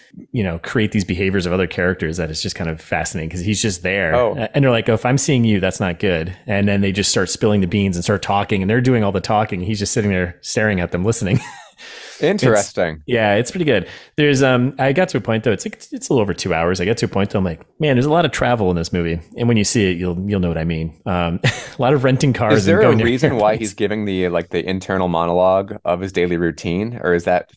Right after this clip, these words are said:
Speaker 2: solely for the audience? Is it, like,
Speaker 1: It's
Speaker 2: an interview or something, or
Speaker 1: No, it's solely for
Speaker 2: a
Speaker 1: the audience.
Speaker 2: diary?
Speaker 1: It's solely for the audience and for himself, I think, because he's just alone in this world. And he's, I mean, yeah, I'm not gonna spoiling, but you watch a movie about that, but, um,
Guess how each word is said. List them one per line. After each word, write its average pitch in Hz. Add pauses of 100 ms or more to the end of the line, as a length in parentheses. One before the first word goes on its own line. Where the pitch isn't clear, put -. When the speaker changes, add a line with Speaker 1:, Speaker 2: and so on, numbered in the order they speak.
Speaker 2:
solely 101
for 90
the 78
audience? 67
Is 90
it, 95
like, 90
Speaker 1:
It's 87
Speaker 2:
an -
interview 104
or 104
something, 101
or 73
Speaker 1:
No, 110
it's 104
solely 143
for 165
Speaker 2:
a -
Speaker 1:
the 127
audience. 101
Speaker 2:
diary? 101 (180)
Speaker 1:
It's 110
solely 143
for -
the 120
audience 110
and 87
for 92
himself, 90
I 95
think, 101
because 90
he's 87
just - (100)
alone 92
in 131
this 123
world. 139
And 95
he's, 92
I 104
mean, 90 (180)
yeah, - (120)
I'm -
not 90
gonna 73
spoiling, 98
but 80
you 92 (280)
watch 104
a 101
movie 95
about 92
that, 104
but, 87 (440)
um, 85